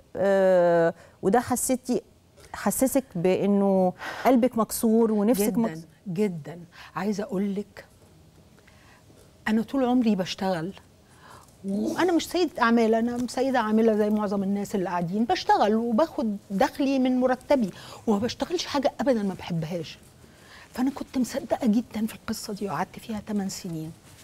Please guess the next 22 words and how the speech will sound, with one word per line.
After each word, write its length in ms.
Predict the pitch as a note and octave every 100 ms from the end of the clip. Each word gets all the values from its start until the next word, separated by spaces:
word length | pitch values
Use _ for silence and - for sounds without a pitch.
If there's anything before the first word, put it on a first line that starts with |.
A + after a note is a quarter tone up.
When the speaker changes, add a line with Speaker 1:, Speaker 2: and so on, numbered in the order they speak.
| - - - - - - - - - -
Speaker 2:
لما 240 | F#3+ G3 G3+
فوجئت 420 | - G3 D#4 A#4+ - - - - - _ -
بال-، 200 | G#3 A3+
بالقرار 580 | F3 G3+ - F3+ F#3+ G3
ده، 220 | F#3+ F#3+ B3 - - - - - - - - - - - - - - -
عارفة، 320 | F3 A3 G#3+
ما 100 | F#3
فهمتش 840 | D3 - G3 F#3+ - - - - - - _ _ _ -
ليه. 320 | G#3+ D4 D#4+ F#3 - - - - - - - - -
فقالوا 420 | - G#3+ E3 F#3+ G#3
لي: 120 | G3
"علشان 600 | D#3+ E3 E3 G3+ G3 G#3
حاجة 260 | - A3+
ملهاش 320 | G3 E3+ F#3+ F#3
علاقة 260 | F3 -
بالشغل 420 | F3 - F3+ D#3+
خالص". 360 | E3 - G3 - - - - - -
فقلت 360 | - A3 E3+ -
لهم: 640 | C4+ B3+ A#3+ A#3 G#3+ G#3+ G#3+ - - - - - - -
"بس 160 | - D4
أنا 120 | F#4
بحب 240 | - -